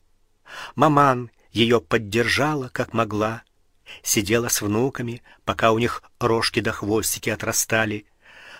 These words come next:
Но облом с Адамом на Лилит повлиял сильно. Долгоиграющего романа после разрыва с первым человеком на земле у нее так и не возникло. От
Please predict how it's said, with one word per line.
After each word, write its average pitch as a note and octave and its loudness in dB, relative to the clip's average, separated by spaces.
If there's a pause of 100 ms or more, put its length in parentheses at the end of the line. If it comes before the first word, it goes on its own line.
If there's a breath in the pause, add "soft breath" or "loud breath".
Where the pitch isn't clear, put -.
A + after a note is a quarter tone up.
Но A2+ 2
облом A#2+ 2
с - -4
Адамом D3 0 (260)
на G2+ 0
Лилит G#2+ 4
повлиял G#2 -4
сильно. G2 -4 (720 loud breath)
Долгоиграющего A2+ 2
романа D3 0
после B2+ -2
разрыва B2 0
с - -6
первым A#2 0
человеком B2 -2
на C#3+ -4
земле C3+ 0 (500 soft breath)
у A#2+ 2
нее A2 2 (160)
так - -2 (120)
и C#3 0
не A#2 -4
возникло. F#2 -6 (3000 soft breath)
От - 0